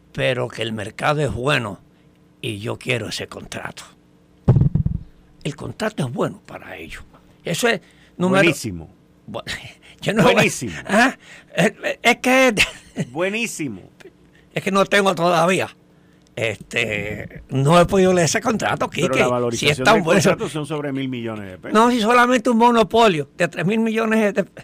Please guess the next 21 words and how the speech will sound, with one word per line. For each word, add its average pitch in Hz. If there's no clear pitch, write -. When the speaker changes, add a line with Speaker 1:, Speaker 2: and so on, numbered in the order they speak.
Speaker 1:
de 180
dólares 214
en 190
facturación 202
nada 202
más, 214
es 180
buenísimo. 226
Speaker 2:
Sí. -
Speaker 1:
¿Ok? -
Es -
buenísimo. 226
Entonces, 254
al 196
él 247
llegar 220
a -
Puerto 220
Rico, 226
este, 151
y 147